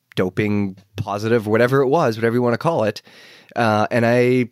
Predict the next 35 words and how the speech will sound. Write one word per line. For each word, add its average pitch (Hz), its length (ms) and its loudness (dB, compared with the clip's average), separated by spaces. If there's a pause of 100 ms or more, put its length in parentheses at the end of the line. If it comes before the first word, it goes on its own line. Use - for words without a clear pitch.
included 135 400 -2
a 135 60 -4
couple 156 200 -4
sentences 156 440 -6
about 98 280 -2
it 92 100 -4
in 98 180 -2
there. 95 280 0
And 101 360 0 (420)
out 117 140 0
of 107 400 -2 (280)
two - 160 0
hundred 160 200 2
and 143 80 -4
fifty 143 280 -2
comments, 147 600 -2 (100)
like, 95 320 -4
fifty - 640 -4
to 139 120 -8
seventy 123 400 0
people 110 320 0
were 92 120 0
like, 90 320 -2 (760)
"Levy, 151 300 0
you're 139 180 2
a 131 40 0
piece - 280 -4
of 147 80 -2
shit - 240 0
for - 120 -4
even 113 260 0
mentioning 101 480 -2
that." 90 220 -8
It's - 100 -12
like, 143 180 -2